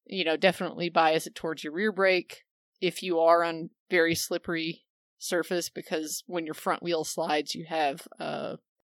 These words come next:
you know, a lot less control than when your rear wheel, wheel slides. But yeah, just ride loose, kinda let the bike slide and bump around underneath you, and then let go of the brakes, shoot through the roots and rocks, and then when you get to the dirt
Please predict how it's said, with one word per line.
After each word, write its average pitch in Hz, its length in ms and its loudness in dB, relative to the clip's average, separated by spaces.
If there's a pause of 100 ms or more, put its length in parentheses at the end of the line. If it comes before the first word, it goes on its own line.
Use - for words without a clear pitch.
(160)
you 170 120 -8
know, - 180 -8
a 165 60 -2
lot 147 220 2
less 147 200 -2
control 151 380 -6
than 156 200 -12
when 151 140 -8
your 151 160 -8
rear 147 200 -6
wheel, 139 240 -4 (120)
wheel 156 240 -4
slides. - 500 -10 (680)
But 190 140 0
yeah, 180 140 6
just 196 200 2
ride 202 260 12
loose, 196 380 2
kinda 180 200 0
let 180 200 2
the 170 80 -4
bike 160 260 2 (180)
slide 175 520 2
and 160 220 -10
bump 165 200 2
around 165 380 -4
underneath 170 480 -6
you, 185 200 -2
and 156 200 -2
then 156 260 -4 (480)
let 185 240 4
go 190 140 6
of 165 100 2
the 165 60 -8
brakes, - 640 -2 (320)
shoot - 380 -4
through 175 200 0
the 170 100 -2
roots 165 280 -4
and 156 120 -6
rocks, 156 400 2
and 160 140 -4
then 156 160 -2
when 160 100 -4
you 156 120 -6
get 170 160 2
to - 80 -6
the 156 80 -2
dirt 165 380 2